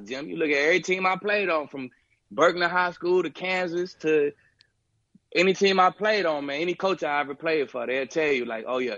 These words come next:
Keeb is one of our glue guys, man. He's one of our most positive guys. He's one of the most positive guys on the team." When stuff going left, you gonna hear somebody, "Man, we straight, we good." We, you know what I'm saying? One of those glue guys. And, and when you,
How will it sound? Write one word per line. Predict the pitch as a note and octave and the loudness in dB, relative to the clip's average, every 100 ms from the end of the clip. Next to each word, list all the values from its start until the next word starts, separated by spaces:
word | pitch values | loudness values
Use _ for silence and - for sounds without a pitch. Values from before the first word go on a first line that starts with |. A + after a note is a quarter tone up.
| - | 2
Keeb | D3+ D3 | 4 4
is | B2 | 0
one | C3+ | 0
of | C3 | 2
our | C3 | 2
glue | G#2+ C#3+ B2+ | 2 0 4
guys, | B2 A#2+ A#2 | 4 4 2
man. | A#2 A#2+ B2 | -4 -8 -6
He's | C3 | -6
one | B2+ A#2 | -2 0
of | |
our | A#2 A2+ A2+ | 2 0 -4
most | B2+ A#2 - | -2 -2 2
positive | D3+ D3+ C#3+ D3+ C#3 | 4 6 6 4 4
guys. | C#3 C#3 C#3 C3+ C3+ _ _ _ _ _ _ _ - | 6 6 6 4 0 _ _ _ _ _ _ _ 0
He's | C#3+ | 2
one | D#3 | 2
of | C#3+ | 4
the | C#3 | 4
most | C3+ B2+ | 2 0
positive | D#3+ E3 D#3+ D#3+ D#3 | 2 4 4 0 -4
guys | D3 D#3 D#3 D3 | 0 2 2 0
on | D#3 D#3 | -4 -8
the | |
team." | D3 E3+ E3 D#3+ D#3 D#3 _ _ _ _ _ _ | -6 -4 -2 -4 -6 -10 _ _ _ _ _ _
When | A#2 B2 | -10 -6
stuff | - E3+ D#3+ | 2 2 4
going | E3 D#3 | 4 4
left, | D#3+ F3 E3 D3+ | 4 4 2 -6
you | D3+ | -8
gonna | D3+ | -6
hear | D#3+ D#3 | -6 -6
somebody, | D#3+ D#3 | -8 -8
"Man, | F3 G#3+ | -8 -8
we | A3 | -10
straight, | - A3 A3 | -4 -2 -2
we | G#3+ G3 | -2 -4
good." | A3+ A#3+ G3 D#3 | 0 4 4 2
We, | G3+ | -6
you | F3 _ D3 | -8 _ -10
know | |
what | D3+ | -8
I'm | |
saying? | D#3 D#3+ D#3 | -4 -4 0
One | D3+ | 0
of | |
those | D3+ C#3 | 0 0
glue | C#3 F3 D3+ | 4 4 6
guys. | C#3+ C3+ B2+ - _ _ _ - | 4 2 -2 -10 _ _ _ -12
And, | C3+ C3+ C3 - | -8 -6 -8 -8
and | B2+ C3 C3 B2+ _ _ _ _ _ _ _ _ _ _ - | -6 -4 -4 -8 _ _ _ _ _ _ _ _ _ _ -10
when | A#2+ | -4
you, | B2+ | -2